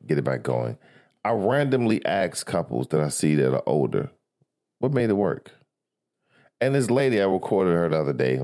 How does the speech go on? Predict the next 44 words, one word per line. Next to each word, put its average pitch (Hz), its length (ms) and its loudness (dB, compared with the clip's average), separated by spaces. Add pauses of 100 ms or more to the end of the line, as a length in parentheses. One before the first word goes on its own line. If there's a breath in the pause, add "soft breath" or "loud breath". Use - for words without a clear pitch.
I 71 140 0
was 69 140 -2
out. 60 340 -2 (480)
Um, 78 380 0
she - 160 -2
had, 78 220 -2 (800)
uh, 80 220 0
she - 140 -6
was 87 100 0
just 95 220 -2
coming 90 320 0
in. 76 540 0
We 87 100 2
were 78 80 0
passing 92 420 -4
each 78 120 -4
other, 71 280 0 (520 soft breath)
and 87 400 0
she - 140 -2
was 110 140 0
saying, 90 480 0 (360)
I 87 160 -2
just 123 160 -6
said, 98 320 0
"Sister," - 340 -2
she 139 100 0
was 139 80 2
like, 90 120 0
"I 98 80 -4
gotta 127 120 -2
get 135 140 0
home 139 160 0
to 131 40 0
my 120 100 0
boo." 113 360 0 (640)
I - 60 -6
was 254 100 -4
like, - 120 0
"Oh, 349 320 2 (480)
how - 160 0
long 185 160 2
you 165 80 2
been 156 120 2
married?" 78 460 -2